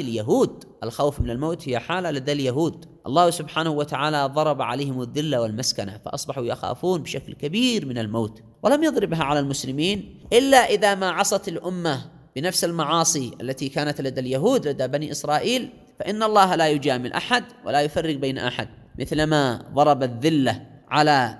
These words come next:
بني إسرائيل سيضرب الذلة على المسلمين. وهذه الحالة التي نرى عليها واقع الأمة،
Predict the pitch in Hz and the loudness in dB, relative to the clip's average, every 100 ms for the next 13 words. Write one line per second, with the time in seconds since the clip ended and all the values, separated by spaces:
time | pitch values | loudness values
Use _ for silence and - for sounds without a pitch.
0 | 90 139 139 123 123 - 127 120 190 247 | -6 -2 -2 -4 -4 -2 -2 -2 0 -2
1 | 247 - - 151 165 160 135 120 127 185 | -2 -6 -4 -2 -2 -2 -4 -6 0 4
2 | 233 254 254 202 247 247 247 247 226 214 | 4 4 4 4 0 0 -2 -2 -2 0
3 | 240 165 147 180 247 226 180 220 262 226 | 0 2 0 0 0 0 2 2 2 0
4 | 214 175 170 180 165 190 156 135 156 120 | -2 -2 0 2 0 0 2 0 0 -2
5 | 104 107 104 | -2 -4 -4